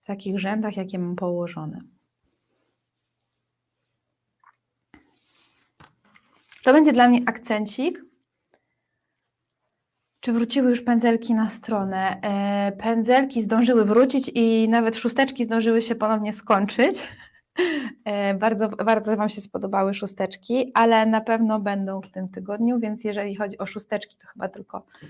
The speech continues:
tylko szóstki wyszły, a tak pozostałe wydaje mi się, że są.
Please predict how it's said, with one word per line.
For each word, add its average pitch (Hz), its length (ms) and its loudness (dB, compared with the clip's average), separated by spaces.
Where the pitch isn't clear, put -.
tylko 208 260 -8
szóstki 208 440 -10
wyszły, 247 340 -2
a 208 40 -2
tak 208 200 -4
pozostałe 202 760 -2
wydaje 170 320 -6
mi 202 100 -8
się, 269 80 -14
że 240 140 -8
są. 190 320 -12